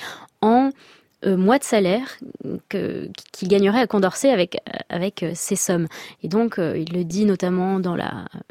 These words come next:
la préface de Topaz, euh, voilà, j'avais gagné, euh, euh, cinq ans d'enseignement à Condorcet, donc je me suis dit que je pouvais me mettre en disponibilité et travailler sur mes pièces. Donc c'est vrai qu'il avait cette valeur aussi toujours, euh, la, la, cette valeur de l'argent en fait, de conversion de son ancien salaire de professeur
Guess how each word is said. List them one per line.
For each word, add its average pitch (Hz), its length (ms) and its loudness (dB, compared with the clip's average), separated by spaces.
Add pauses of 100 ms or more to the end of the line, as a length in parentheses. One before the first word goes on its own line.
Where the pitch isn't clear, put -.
(220)
la 190 100 -6
préface 190 380 0
de 175 100 0
Topaz, 226 580 2
euh, 147 200 -4
voilà, 180 160 0
j'avais 175 240 2
gagné, 175 400 2
euh, 170 100 0 (320)
euh, 175 140 -2
cinq 247 320 2
ans 214 140 2 (100)
d'enseignement 185 480 2
à 196 80 2
Condorcet, 190 520 0
donc 196 140 2
je 160 80 -2
me 170 80 0
suis 165 220 -8
dit 196 240 -4
que 175 240 -2
je - 120 -10
pouvais 180 220 0
me 190 100 4
mettre 170 280 -2
en 175 40 0
disponibilité 170 680 0
et 226 60 2
travailler 180 580 0 (340)
sur - 200 0
mes 202 120 4
pièces. - 220 -8
Donc 180 160 -4
c'est - 120 2
vrai 277 120 6
qu'il 226 160 0
avait 208 280 4 (200)
cette - 320 0
valeur 226 480 4
aussi 226 240 -2
toujours, 214 380 0
euh, 170 160 2 (320)
la, 202 140 4
la, 185 200 4
cette 208 220 0
valeur 208 260 6
de 208 80 2
l'argent 180 340 2
en 214 60 2
fait, - 260 -4
de 165 360 -6
conversion 202 580 0
de 208 80 0
son 175 220 -2
ancien 196 240 0
salaire 185 240 0
de 170 80 -4
professeur 196 640 -4